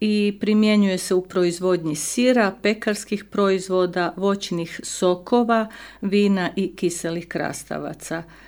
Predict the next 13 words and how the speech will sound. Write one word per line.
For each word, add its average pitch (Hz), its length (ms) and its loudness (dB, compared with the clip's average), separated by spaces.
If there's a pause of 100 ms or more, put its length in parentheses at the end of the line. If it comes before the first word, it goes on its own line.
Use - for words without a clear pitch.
(180)
E, 185 240 -2
često 226 400 0
se 196 220 -4
koristi 190 840 0
u 190 220 -2
kombinaciji 175 760 -2
sa 165 200 -6
sumpor 165 480 -4
dioksidom. 254 1000 2 (520)
E, 190 220 0 (120)
posebno 214 560 2
se 185 160 -4
pokazala 190 840 0